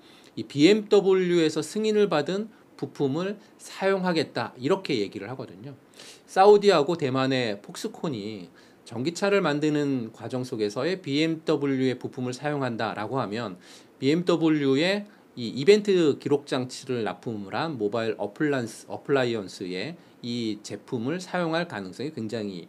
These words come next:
높겠죠. 그래서 여러분들에게 모바일 어플라이언스 관련되어 있는 거 추천을 드리고요. 아, 스마트카라든지 또한 자율주행차의 원천 기술을 보유한 회사가 이 모바일 어플라이언스입니다.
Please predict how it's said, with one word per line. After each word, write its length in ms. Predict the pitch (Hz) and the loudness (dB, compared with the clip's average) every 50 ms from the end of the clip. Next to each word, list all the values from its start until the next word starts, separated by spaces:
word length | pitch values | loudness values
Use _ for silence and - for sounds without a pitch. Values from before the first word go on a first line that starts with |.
| - - | -14 -14
높겠죠. 540 | 95 87 - - 90 82 - - 101 85 - _ _ _ _ - - - | -14 -14 -12 -14 -14 -14 -14 -18 -18 -20 -20 _ _ _ _ -20 -18 -10
그래서 280 | - - 104 - 120 | -8 -8 -6 -4 -6
여러분들에게 640 | 104 98 98 98 98 98 98 92 87 90 98 131 - - - - - | -6 -6 -8 -10 -10 -10 -10 -8 -8 -8 -8 -8 -10 -14 -20 -16 -8
모바일 300 | - 104 98 110 110 110 101 | -6 -4 -2 -2 -2 -2 -4
어플라이언스 760 | 92 - - 123 120 117 117 113 110 104 101 - - 101 98 | -6 -6 -6 -4 -4 -2 -4 -4 -6 -8 -8 -10 -10 -10 -10
관련되어 380 | - 98 95 101 95 92 95 | -8 -8 -10 -8 -8 -8 -8
있는 200 | 90 90 87 85 | -8 -8 -10 -10
거 260 | 82 92 127 165 175 - - - - _ _ - 90 95 117 | -8 -8 -8 -8 -8 -12 -20 -20 -20 _ _ -14 -14 -14 -14
추천을 580 | - - - - 170 151 131 131 113 95 85 - - - - | -14 -16 -10 -8 -6 -4 -2 -2 -4 -4 -6 -10 -14 -20 -14
드리고요. 440 | - 113 101 87 - 98 117 147 151 - - - - - - - - - - - | -12 -10 -10 -10 -8 -8 -8 -8 -8 -12 -20 -20 -20 -20 -20 -20 -20 -20 -16 -12
아, 100 | 113 107 | -10 -8
스마트카라든지 1040 | 104 - 180 190 190 190 - - 180 165 165 - 135 - 113 - - 147 165 175 170 | -6 0 0 0 0 0 0 2 4 4 4 2 2 -2 -4 -4 -6 -6 -8 -8 -6
또한 360 | - 131 120 117 117 117 120 120 | -4 -2 -2 0 -2 -2 -4 -6
자율주행차의 1200 | - - - 113 131 147 151 147 139 131 147 143 139 135 127 - 127 117 120 127 127 104 82 | -8 -4 0 2 4 4 4 2 2 0 0 0 0 0 -2 -4 -4 -2 -2 -2 -2 -2 -4
원천 420 | 82 101 117 127 - 170 165 156 143 | -6 -6 -6 -6 -4 -4 -4 -4 -4
기술을 400 | 120 113 104 - 123 120 117 110 | -6 -8 -8 -8 -6 -6 -6 -4
보유한 360 | - 104 104 104 104 104 101 | -2 -2 -2 -2 -2 -4 -8
회사가 540 | 95 - - 95 87 107 123 147 170 180 - - - - - | -10 -12 -12 -10 -6 -4 -4 -4 -4 -6 -10 -18 -20 -12 -8
이 100 | 110 104 | -8 -8
모바일 580 | - 95 95 120 117 120 131 151 175 190 202 - - - _ - | -6 -6 -4 -2 0 2 2 0 0 -2 -8 -12 -20 -20 _ -14
어플라이언스입니다. 1040 | - 92 - - 123 113 104 101 95 92 87 82 - - 90 82 82 80 - - | -14 -12 -8 -6 -4 -2 -2 -4 -4 -8 -12 -14 -14 -16 -16 -16 -16 -20 -20 -20